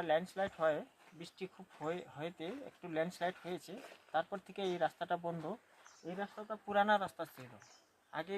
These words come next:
ব্রিটিশরা, ইংরেজরা এই রাস্তা দিয়ে যাতায়াত করতেন বলেন। আর এই রাস্তা দিয়ে স্বাধীনতা সংগ্রামীদেরকে নিয়ে এসে এই বক্সা ফোর্টে বন্দি করে রাখতেন বলেন। আর আগে যে লোকজন এটাই যাতায়াত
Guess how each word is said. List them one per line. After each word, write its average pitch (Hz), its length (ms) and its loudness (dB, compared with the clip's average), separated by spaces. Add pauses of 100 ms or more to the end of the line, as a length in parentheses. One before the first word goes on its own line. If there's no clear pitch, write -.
ব্রিটিশরা, 180 440 -4 (100)
ইংরেজরা 175 460 2 (460)
এই 180 140 -4
রাস্তা 190 280 -2
দিয়ে 202 120 -2 (100)
যাতায়াত 156 300 4 (100)
করতেন 160 260 -10 (100)
বলেন। 220 160 -4 (600)
আর 160 80 0 (140)
এই 233 160 0
রাস্তা 240 200 0 (100)
দিয়ে 247 160 -2 (260)
স্বাধীনতা 190 440 -6
সংগ্রামীদেরকে 190 580 -8
নিয়ে 185 200 -4
এসে 214 220 -14
এই 160 140 -6
বক্সা 151 280 -10
ফোর্টে 208 220 -8 (280)
বন্দি 170 300 -4
করে 160 140 -4 (160)
রাখতেন 139 320 -4
বলেন। 104 160 -14 (760)
আর 185 80 0 (160)
আগে 220 160 -4 (120)
যে 233 80 -4 (140)
লোকজন 185 360 -4 (500)
এটাই 254 220 -10 (120)
যাতায়াত 180 300 -4